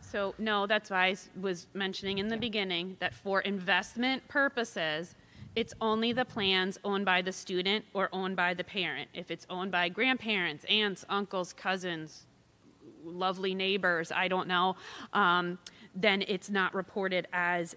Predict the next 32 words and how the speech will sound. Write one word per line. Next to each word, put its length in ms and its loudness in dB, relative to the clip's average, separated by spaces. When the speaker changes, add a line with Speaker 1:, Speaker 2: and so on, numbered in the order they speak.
Speaker 1:
a, 520 -4
as 280 0
an 100 -2
investment. 720 -4
Um, 400 -2
when 220 2
you 160 0
do 220 -4
take 340 -4
a 80 -2
distribution 960 -2
from 260 -4
a 40 -4
plan 580 -4
owned 240 0
by, 300 4
like, 180 0
a 40 -6
grandparent, 680 0
aunt, 240 -4
or 160 -4
uncle 440 0
in 220 0
subsequent 600 -4
years, 260 0
you 100 -2
are 140 2
supposed 360 -8
to 80 -4
report 380 -4
that 180 -2
as 220 -10